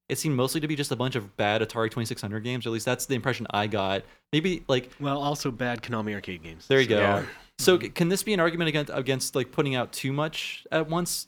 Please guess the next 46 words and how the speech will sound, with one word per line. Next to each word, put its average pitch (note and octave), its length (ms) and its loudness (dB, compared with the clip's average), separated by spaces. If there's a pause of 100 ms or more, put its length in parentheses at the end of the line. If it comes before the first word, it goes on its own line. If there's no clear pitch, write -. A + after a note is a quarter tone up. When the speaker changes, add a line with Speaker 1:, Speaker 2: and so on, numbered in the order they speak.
(120)
Speaker 1:
to F3 160 0
sort F3+ 300 0
through, F#3+ 200 0
or A#2+ 140 4
what? A2+ 260 4
Like, G#2+ 160 0
how, C#3 240 2
how C#3 140 0
would C#3+ 120 0
you B2+ 80 -4
guys, A2+ 360 0
like, G#2+ 160 -2
what D#3+ 100 0
happened C3+ 300 0
with G2 100 -8
Game G2 220 -6
Room? G3 100 2
Speaker 3:
No, G3 220 4
I E3 140 4
don't, D#3 220 0
I C#3 100 0
don't C3+ 180 2
think A#2 180 -4 (520)
that's G#2+ 440 -6
the - 120 -10
problem. F#2+ 500 -6
I F#2+ 60 -4
think A2+ 160 -6
the - 80 -6
problem G2 360 -2
is F#2 160 -8
just, - 300 -12 (540)
um, F#2 640 -2
they A2+ 100 0
focused C3 420 -2
more G#2+ 420 2
on G2 540 -2 (440)
the G#2+ 180 -6
interface A2+ 680 -2
and G#2 140 -6
the, F#2+ 120 -2
"Hey, A#2+ 400 0
we've B2+ 180 -4
got A#2+ 160 0
a G2+ 60 -2
cool B2 420 0